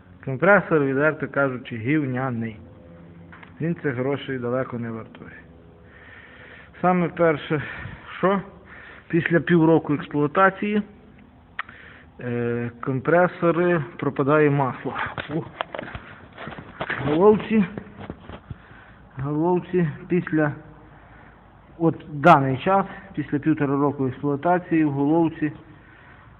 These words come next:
е, якщо ним, от, допустимо, малюється брама, бляха до брами,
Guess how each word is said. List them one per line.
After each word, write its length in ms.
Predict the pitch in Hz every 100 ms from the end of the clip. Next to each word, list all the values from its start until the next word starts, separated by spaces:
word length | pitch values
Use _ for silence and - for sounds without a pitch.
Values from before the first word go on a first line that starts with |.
| - - -
е, 400 | 147 127 123 123 123
якщо 360 | 127 - 170
ним, 340 | 156 160 156 147
от, 220 | 143 131
допустимо, 500 | 131 127 156 - 143
малюється 520 | 143 147 143 139 143
брама, 460 | 131 170 170 160 151 - - - - - - - - 123
бляха 460 | 139 165 160 160 147
до 140 | 151
брами, 480 | 139 156 151 147